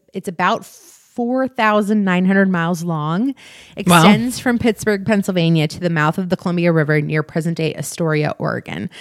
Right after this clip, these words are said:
Speaker 1: And it follows the historic outbound and inbound routes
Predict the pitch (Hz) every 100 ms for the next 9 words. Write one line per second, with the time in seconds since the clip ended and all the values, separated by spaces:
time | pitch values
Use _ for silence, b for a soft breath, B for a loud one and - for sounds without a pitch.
0 | B B - 202 185 175 - 214 214 208
1 | 208 190 180 185 170 - 170 - 156 160
2 | 156 - 196 190 170 165 151 147 -